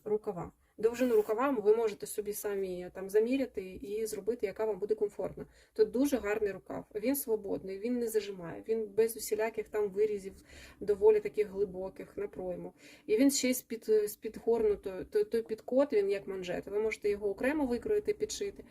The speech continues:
а можете його одразу викрити цим накроєним, обробити і під, під, е, вертати. То на вашу, на ваше вже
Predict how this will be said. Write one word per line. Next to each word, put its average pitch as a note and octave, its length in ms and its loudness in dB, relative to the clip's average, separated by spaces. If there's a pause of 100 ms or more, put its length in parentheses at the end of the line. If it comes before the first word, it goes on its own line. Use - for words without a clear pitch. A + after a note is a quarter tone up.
(240)
а G3 80 -6
можете C4 340 4
його G#3 220 2
одразу F#3+ 400 2
викрити F#3+ 320 -8
цим G3+ 180 -6
накроєним, B3 600 0
обробити G#3+ 540 0
і G#3+ 240 -2
під, - 300 -4 (360)
під, G#3+ 180 -2 (100)
е, F#3 360 -6 (260)
вертати. - 560 -12
То A3 160 -2
на A3+ 100 -2
вашу, G3 400 -6 (440)
на G3+ 120 -2
ваше A3 320 -4
вже G#3 300 -4